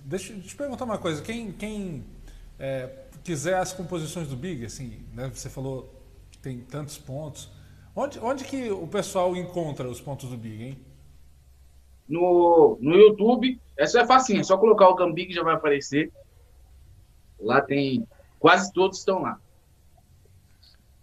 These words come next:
Speaker 1: E, to-, todos gravados no seu canal do YouTube?
Speaker 2: Sim.
Speaker 1: Muito bom. Então, se todo, se o pessoal quiser, quiser acompanhar o
Speaker 2: Pode falar.
Speaker 1: trabalho do Big e pegar, né, os pontos,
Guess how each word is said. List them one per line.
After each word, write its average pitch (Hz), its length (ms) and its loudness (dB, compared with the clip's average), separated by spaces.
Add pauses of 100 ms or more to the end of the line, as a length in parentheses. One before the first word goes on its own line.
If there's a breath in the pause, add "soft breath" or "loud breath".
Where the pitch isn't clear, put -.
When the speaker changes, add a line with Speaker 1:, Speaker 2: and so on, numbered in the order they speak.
(180)
Speaker 1:
E, 123 80 -16
to-, 151 400 -12
todos 151 300 -6
gravados 160 420 -2
no 175 140 -8
seu 175 180 -8
canal 175 260 -6
do 170 80 -6
YouTube? 127 380 -8 (1300)
Speaker 2:
Sim. 143 340 -4 (1080)
Speaker 1:
Muito 113 280 -14
bom. 156 480 -12 (260 soft breath)
Então, 170 360 -6
se - 160 -12
todo, 143 480 -8
se - 80 -14
o 147 40 -10
pessoal 170 300 -4
quiser, 147 760 -6 (1000)
quiser 127 500 -6
acompanhar 139 400 -6
o 147 80 4
Speaker 2:
Pode 147 40 4
falar. 127 200 -4
Speaker 1:
trabalho 123 80 -10
do 123 120 -10
Big 175 300 -10
e 196 60 -12
pegar, 131 720 -6
né, 127 160 -12
os 127 140 -14
pontos, 175 520 -14